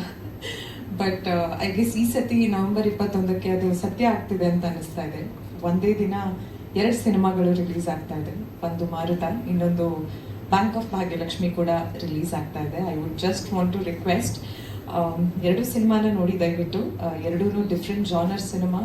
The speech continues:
ಡಿಫ್ರೆಂಟ್ ಆದಂಥ ಪಾತ್ರಗಳನ್ನ ಸೆಲೆಕ್ಟ್ ಮಾಡಿ ಮಾಡಿದ್ದೀನಿ. And, um,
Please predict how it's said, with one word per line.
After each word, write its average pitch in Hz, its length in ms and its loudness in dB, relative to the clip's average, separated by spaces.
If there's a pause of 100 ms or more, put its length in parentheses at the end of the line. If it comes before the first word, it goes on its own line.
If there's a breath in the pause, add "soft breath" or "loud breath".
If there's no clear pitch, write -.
(140)
ಡಿಫ್ರೆಂಟ್ 185 400 -2
ಆದಂಥ 180 320 2
ಪಾತ್ರಗಳನ್ನ 185 680 2
ಸೆಲೆಕ್ಟ್ 175 380 0
ಮಾಡಿ 175 240 0
ಮಾಡಿದ್ದೀನಿ. 151 460 -4 (1500 loud breath)
And, 185 180 4
um, 165 260 4